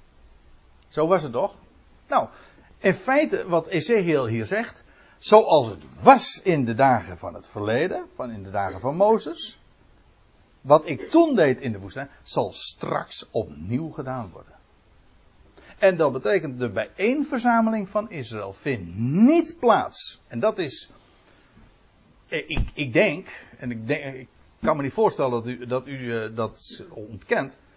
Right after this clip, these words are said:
Dat is toch wel een erg onbekend gegeven. Had u dat wel eens gehoord?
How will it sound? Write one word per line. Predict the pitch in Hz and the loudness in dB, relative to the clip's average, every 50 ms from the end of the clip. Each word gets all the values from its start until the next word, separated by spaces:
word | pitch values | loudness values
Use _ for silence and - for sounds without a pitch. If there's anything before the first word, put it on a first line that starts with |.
| _ _ _ _ - | _ _ _ _ -18
Dat | - - - - _ | -16 -16 -16 -16 _
is | - 120 - - | -16 -14 -14 -12
toch | - - - - - - | -12 -12 -12 -12 -14 -18
wel | - - - - _ _ _ - | -20 -20 -20 -20 _ _ _ -20
een | - - 92 90 - _ _ _ _ _ | -18 -18 -18 -18 -20 _ _ _ _ _
erg | - 208 226 214 151 - - | -6 -2 -2 -2 -2 -4 -6
onbekend | - 120 104 98 104 98 123 120 127 127 | -6 -6 -6 -6 -6 -8 -8 -8 -8 -8
gegeven. | - 160 151 165 180 170 117 92 - - - _ _ _ _ _ _ _ _ _ _ | -10 -14 -12 -10 -10 -10 -10 -12 -14 -20 -20 _ _ _ _ _ _ _ _ _ _
Had | - 120 - 214 | -14 -10 -8 -6
u | 220 | -2
dat | 214 226 220 | -2 -2 -2
wel | 208 180 160 | -2 -4 -6
eens | 160 - - | -6 -8 -10
gehoord? | - 110 101 - - - | -10 -10 -10 -12 -14 -18